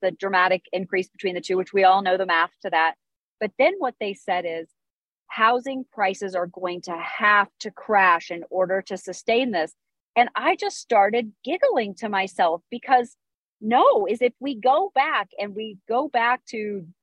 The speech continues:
data that we've had whenever we had Lawrence Yun on before, if we go back to the last six major recessions that our economy has had, housing prices have always grown during a recession, except for two thousand and eight, which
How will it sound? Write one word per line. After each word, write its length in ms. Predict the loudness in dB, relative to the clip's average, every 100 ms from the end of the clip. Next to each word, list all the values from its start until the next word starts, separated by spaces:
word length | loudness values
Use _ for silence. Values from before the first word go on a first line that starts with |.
| _ _ 0
data 280 | 4 4 4
that 120 | 0
we've 200 | -2 -6
had 320 | -2 2 2 0
whenever 280 | -4 -2
we 120 | -2 0
had 160 | 0
Lawrence 360 | -2 -6 -6 -10
Yun 180 | -6 -2
on 200 | -2 -4
before, 560 | -4 0 4 4 2 -4 _ _ _
if 120 | -8 -6
we 280 | -2 -2 2
go 240 | 4 4
back 320 | 6 4 2 -2
to 100 | -6
the 80 |
last 480 | -2 4 4 4 -2 _
six 400 | -6 -2 -2 -6 -12
major 460 | -4 -4 -2 -4
recessions 640 | -4 -2 0 0 -2 -4 2
that 160 | 2 4
our 360 | 4 4 2 -4 -6
economy 420 | -4 -4 -6 -8
has 100 | -4
had, 400 | 0 2 2 0 -10 _ _
housing 420 | 0 0 0 -4 -2
prices 360 | -4 -4 -4
have 120 | -6 -6 _ 2
always 440 | 2 4 -2 -6
grown 380 | -4 -2 -4 -6
during 320 | -6 -4 -4
a 60 | -8
recession, 580 | -6 -2 -2 -2 -6 -8 _ _
except 460 | -6 -4 2 2 4
for 100 | -2
two 220 | -2 0
thousand 440 | 2 2 2 -4
and 120 | -8 -2
eight, 260 | 0 0 0
which 240 | -6 -6